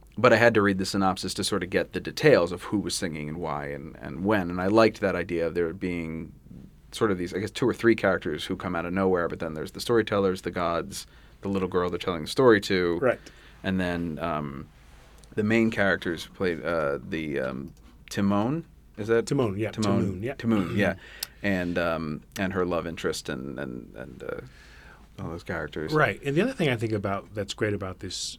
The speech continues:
Speaker 2: story, um, and it's funny because, um, you and I have talked about playwriting a lot, and, uh,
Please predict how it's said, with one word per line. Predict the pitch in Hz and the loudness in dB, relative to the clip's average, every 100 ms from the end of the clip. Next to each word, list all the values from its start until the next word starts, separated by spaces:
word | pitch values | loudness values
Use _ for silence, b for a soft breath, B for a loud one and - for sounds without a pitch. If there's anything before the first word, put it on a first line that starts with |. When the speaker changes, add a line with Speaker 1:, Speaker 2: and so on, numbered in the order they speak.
| - | -10
Speaker 2:
story, | - - 120 101 90 90 90 - - | -8 -2 0 0 -2 -6 -12 -16 -14
um, | 95 90 87 - | -12 -10 -12 -4
and | 123 | 0
it's | 127 | 0
funny | - 131 | 2 2
because, | 98 98 101 92 - | 2 -4 -6 -8 -10
um, | 92 90 90 95 | -12 -12 -12 -4
you | 117 | -2
and | 101 | -2
I | 98 92 | -6 -8
have | 98 90 | -12 -12
talked | - 95 95 | -10 -10 -8
about | 92 90 | -10 -10
playwriting | - 92 92 87 87 | -10 -8 -8 -10 -12
a | 87 | -12
lot, | 92 90 87 - - | -10 -10 -10 -14 -14
and, | 104 95 90 | -12 -12 -12
uh, | 92 90 85 | -12 -14 -14